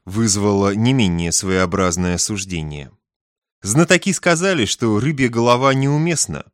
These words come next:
но если бы художник снабдил Венеру рыбьим хвостом, то это было бы вполне приемлемо. Автор «Рыбьей Венеры»,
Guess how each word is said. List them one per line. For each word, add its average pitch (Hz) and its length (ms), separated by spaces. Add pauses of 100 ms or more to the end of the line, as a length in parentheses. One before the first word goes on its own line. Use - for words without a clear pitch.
(160)
но 107 240
если 151 280
бы 131 140
художник 123 540
снабдил 110 500
Венеру 107 640
рыбьим 107 640
хвостом, 101 960 (200)
то 190 280
это 180 240
было 117 260
бы 87 240
вполне 101 460
приемлемо. 80 720 (800)
Автор 92 420
«Рыбьей 95 540
Венеры», 95 560